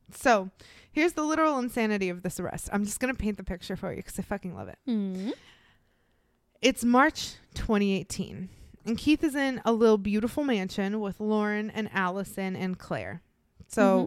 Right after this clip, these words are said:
Speaker 2: Mm-hmm.
Speaker 1: Lauren Salzman, Allison Mack, Claire Bronfman. Keith thought that after all of the insanity, it was only right for them to have a recommitment ceremony for the dos members that were still involved.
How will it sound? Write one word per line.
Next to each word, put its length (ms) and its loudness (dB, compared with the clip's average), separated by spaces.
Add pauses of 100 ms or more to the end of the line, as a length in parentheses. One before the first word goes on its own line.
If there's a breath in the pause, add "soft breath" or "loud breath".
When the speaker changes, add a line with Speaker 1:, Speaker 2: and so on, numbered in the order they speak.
(400)
Speaker 2:
Mm-hmm. 60 -6
Speaker 1:
Lauren 220 6
Salzman, 400 2
Allison 360 -2
Mack, 240 -6
Claire 180 -4
Bronfman. 460 -10 (680 soft breath)
Keith 320 0
thought 260 2
that 120 0
after 320 0 (100)
all 300 2
of 140 -4
the 160 0
insanity, 1040 -2 (100)
it 140 6
was 160 4
only 240 4
right 240 2
for 120 -4
them 160 -4
to 60 -2
have 200 0
a 80 4
recommitment 1000 0
ceremony 760 0 (360 loud breath)
for 120 2
the 100 0
dos 440 2
members 400 -2
that 200 0
were 120 -2
still 340 -2
involved. 600 -8